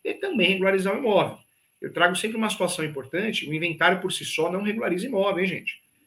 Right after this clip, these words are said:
O inventário por si só, é, se eu estou fazendo inventário de um imóvel de posse, eu não vou conseguir, através do inventário, regularizar esse imóvel. Eu,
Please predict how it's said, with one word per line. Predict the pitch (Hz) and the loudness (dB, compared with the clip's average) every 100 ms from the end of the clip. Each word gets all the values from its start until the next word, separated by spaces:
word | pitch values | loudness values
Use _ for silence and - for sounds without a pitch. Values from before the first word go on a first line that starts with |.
| _ - | _ -12
O | |
inventário | 135 147 139 143 165 185 | -8 -6 -2 6 6 6
por | 156 | -2
si | 147 127 | -6 -6
só, | - 135 165 202 - _ _ _ | -4 2 2 2 -2 _ _ _
é, | 135 131 | -8 -6
se | - | -2
eu | |
estou | 151 151 185 | -2 0 0
fazendo | 180 185 | 0 2
inventário | 175 175 156 143 139 | 2 0 0 -2 0
de | 147 | -2
um | 160 | 0
imóvel | 151 170 165 | 2 2 2
de | 156 | -2
posse, | - 165 208 - - - 151 - - _ _ _ _ _ | 4 4 4 0 -4 -8 -14 -16 -20 _ _ _ _ _
eu | 147 | -8
não | 147 185 202 | -4 -2 -2
vou | 139 196 | 2 2
conseguir, | 190 180 - 143 165 | 2 -2 -4 0 0
através | - 151 147 | 0 -4 -4
do | 151 | -4
inventário, | 156 - 147 | -4 -2 -2
regularizar | 147 143 127 131 | -2 -2 -2 -4
esse | 120 - | -4 -6
imóvel. | 117 107 - - - - _ _ _ _ _ | -6 -10 -12 -20 -20 -20 _ _ _ _ _
Eu, | - 123 113 | -8 -8 -8